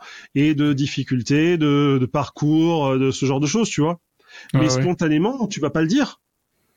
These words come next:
Speaker 1: Mais on se retrouve catalogué sur une niche et ensuite, on va dériver. Et en maçonnerie, c'est pareil, tu vois. Euh, euh, certains vont aller, euh, courir après les grades, courir après les fonctions, courir, euh... moi, c'est l'inverse.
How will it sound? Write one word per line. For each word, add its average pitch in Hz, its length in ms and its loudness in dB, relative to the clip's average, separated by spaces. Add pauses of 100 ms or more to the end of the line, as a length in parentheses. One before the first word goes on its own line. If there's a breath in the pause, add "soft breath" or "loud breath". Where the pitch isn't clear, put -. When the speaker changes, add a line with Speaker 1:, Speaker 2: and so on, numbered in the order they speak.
Speaker 1:
Mais 160 160 4
on 180 80 2
se - 160 -4
retrouve 214 360 -2
catalogué 190 600 0 (400)
sur - 320 -4 (220)
une 247 180 2
niche - 480 -2 (280)
et 170 120 4
ensuite, 294 640 -2 (460)
on 147 100 0
va 156 120 2
dériver. 147 380 2
Et 139 80 2
en 147 60 0
maçonnerie, 196 380 0
c'est - 180 -4
pareil, 262 300 0
tu - 140 -6
vois. 208 140 -2 (440 loud breath)
Euh, 139 220 0 (420 loud breath)
euh, 131 300 -2
certains 226 500 -2
vont 170 200 0
aller, 175 260 0
euh, 156 80 2
courir 185 440 -2
après 156 240 -4
les 151 120 2
grades, 175 380 -2
courir 180 440 0
après 156 240 -2
les 147 100 2
fonctions, 180 640 0
courir, 165 420 0
euh... 143 180 0 (580 loud breath)
moi, 165 140 0
c'est 127 200 -2
l'inverse. 160 720 -2